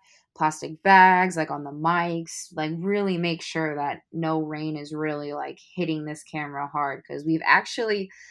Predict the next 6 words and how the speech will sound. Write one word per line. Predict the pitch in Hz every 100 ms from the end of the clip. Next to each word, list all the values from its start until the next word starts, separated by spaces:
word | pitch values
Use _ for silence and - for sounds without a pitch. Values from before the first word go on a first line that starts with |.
| - -
lost | 165 156 185 - - - 160
a |
camera | 160 - 151 151 143 143 151 _ _
when | 165 165
we | 160 151 -
played | 160 156 156